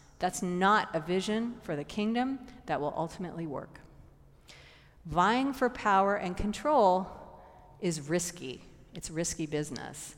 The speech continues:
But humility will always keep us grounded.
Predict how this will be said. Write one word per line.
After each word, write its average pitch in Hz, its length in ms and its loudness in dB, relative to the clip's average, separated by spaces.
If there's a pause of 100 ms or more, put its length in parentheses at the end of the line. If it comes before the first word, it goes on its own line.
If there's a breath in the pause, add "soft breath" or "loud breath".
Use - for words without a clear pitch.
(960 soft breath)
But 160 160 -2
humility 180 720 0 (360)
will 151 240 -6 (100)
always 175 600 -2 (360)
keep - 240 -8
us 139 140 -4
grounded. 156 500 -2